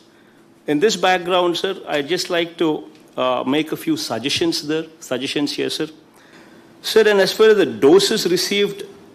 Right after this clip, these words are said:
and administered are concerned, sir, we have received one crore sixty-eight lakhs forty-six thousand two hundred and ten doses, sir, and we have administered one crore seventy-six lakh seventy thousand six hundred and forty-two, sir,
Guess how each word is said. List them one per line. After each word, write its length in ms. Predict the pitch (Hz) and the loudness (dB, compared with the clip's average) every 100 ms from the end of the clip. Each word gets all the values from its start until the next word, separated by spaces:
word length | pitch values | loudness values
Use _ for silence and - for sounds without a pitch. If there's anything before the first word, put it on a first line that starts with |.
| - - - | -20 -16 0
and 140 | 151 | 2
administered 760 | 131 135 156 196 196 - 202 185 | 4 2 2 4 2 4 4 4
are 100 | 175 | 2
concerned, 500 | 165 165 - 175 165 | 4 2 4 2 2
sir, 280 | 202 196 170 | 2 0 2
we 120 | 170 | 2
have 120 | 165 | 4
received 460 | 156 156 180 170 - - - - - - | 2 2 0 -2 -6 -20 -20 -20 -16 -4
one 360 | 113 139 175 | 2 4 4
crore 200 | 180 175 | 4 2
sixty-eight 640 | 175 165 - 185 175 170 165 | 2 -2 -4 2 4 2 0
lakhs 340 | 151 151 - | -2 -2 -4
forty-six 580 | - 143 139 185 185 - | -4 -4 -2 -2 -4 -2
thousand 400 | 170 160 156 156 | 0 0 2 0
two 140 | 156 | 0
hundred 200 | 147 147 | 0 0
and 240 | 143 135 - | 0 -2 0
ten 220 | 139 147 | 0 2
doses, 400 | 131 131 127 - | 2 0 -4 -4
sir, 240 | 185 196 - - - - - - - - | -4 -4 -10 -20 -20 -20 -20 -20 -10 -2
and 220 | 160 147 | 0 2
we 140 | 175 | 2
have 420 | 170 165 165 - - - - - - - - 123 | 4 2 0 -10 -18 -20 -20 -20 -20 -20 -6 -2
administered 680 | 147 156 185 180 - 180 | 2 4 4 4 4 4
one 440 | 139 117 135 180 180 | 2 4 4 4 2
crore 240 | 185 180 | 2 2
seventy-six 920 | 175 - 143 190 220 240 214 226 - | 0 0 2 2 2 -2 -2 -2 -2
lakh 240 | 190 180 180 | 0 0 0
seventy 440 | - 160 160 180 | -2 -2 -2 -2
thousand 340 | 175 156 160 156 | 0 2 2 0
six 240 | 156 - | -2 -4
hundred 160 | 139 139 | -2 -2
and 140 | 135 | -2
forty-two, 400 | 127 127 131 131 | -4 -6 -6 -8
sir, 180 | - | -8